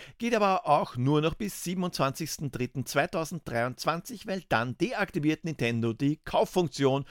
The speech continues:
für Wii U und drei D S. Ja, ihr habt vorhin richtig gehört. Hello Kitty-Version am N E S. Neunzehnhundertzweiundneunzig hat Character Soft,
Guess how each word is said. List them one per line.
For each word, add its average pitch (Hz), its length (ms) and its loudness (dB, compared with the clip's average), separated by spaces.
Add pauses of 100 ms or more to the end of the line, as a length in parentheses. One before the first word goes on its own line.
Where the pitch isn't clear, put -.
(240)
für 156 320 2 (180)
Wii 156 380 0
U 120 220 2 (300)
und 190 440 -4
drei 104 320 0
D 151 100 6
S. 196 380 2 (920)
Ja, 156 180 8
ihr 185 140 8
habt 139 160 4
vorhin 147 180 4
richtig 123 300 -2
gehört. 117 360 2 (600)
Hello 123 180 4
Kitty-Version 123 880 0
am 123 220 -2
N 101 180 -2
E 104 120 0
S. - 280 -8
Neunzehnhundertzweiundneunzig 151 1120 4
hat - 240 2
Character 175 500 2
Soft, - 440 -2